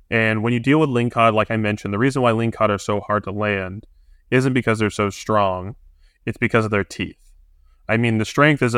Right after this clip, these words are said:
is in part of it, but their teeth are very sharp. So if you're using twelve pound fluorocarbon, you just have to get really lucky and hope your fluorocarbon never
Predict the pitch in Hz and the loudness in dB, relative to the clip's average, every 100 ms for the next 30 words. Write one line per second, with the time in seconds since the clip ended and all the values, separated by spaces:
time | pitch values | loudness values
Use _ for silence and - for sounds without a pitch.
0 | - 117 - 113 107 - 110 110 98 92 | -2 -6 -6 -6 -6 0 2 2 -2 -8
1 | - 107 110 - - 180 127 117 107 - | -8 -4 -4 -4 -2 -2 0 0 -2 -2
2 | - 107 87 - 117 117 127 98 127 113 | 0 0 -2 -4 -4 -2 -2 -2 -4 -4
3 | 120 117 113 - 107 - 110 113 - 98 | 0 2 0 -2 -2 0 0 0 -2 -4
4 | 101 98 - - _ _ 120 131 147 131 | -6 -10 -12 -20 _ _ -4 0 2 0
5 | 117 113 117 113 107 107 117 110 110 - | 0 0 2 2 2 0 -2 -4 -4 -6
6 | - 113 - 117 110 110 107 101 101 107 | -8 -8 0 0 4 2 2 0 0 -2